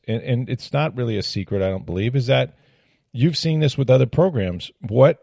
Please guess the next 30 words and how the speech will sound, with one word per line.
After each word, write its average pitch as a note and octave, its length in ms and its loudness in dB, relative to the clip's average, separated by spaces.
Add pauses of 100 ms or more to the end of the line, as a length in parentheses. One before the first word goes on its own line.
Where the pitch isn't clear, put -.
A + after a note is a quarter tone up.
(120)
does B2+ 280 6
an A#2 80 0
on-campus A#2+ 640 -2
stadium A2 480 -2
do A2+ 420 2 (460)
for A#2 120 2
the A2 120 4
ability A#2 520 4
of G#2 100 2
a G2+ 60 0
program G#2+ 500 2
to - 80 -6
be G2 260 -4
elevated, G#2 640 0 (420)
maybe E3+ 300 2
even C#3 180 2
to C3+ 160 4
the A#2 80 0
point B2 340 0
where A2+ 160 -2
you A2+ 220 0
become, A2 640 -2 (580)
uh, G#2 340 0
invited A#2 680 2
to A2+ 160 -2
one A2 220 0
of A#2 100 0
these, A2 480 -6 (100)
you B2 100 -8
know, A2+ 280 -2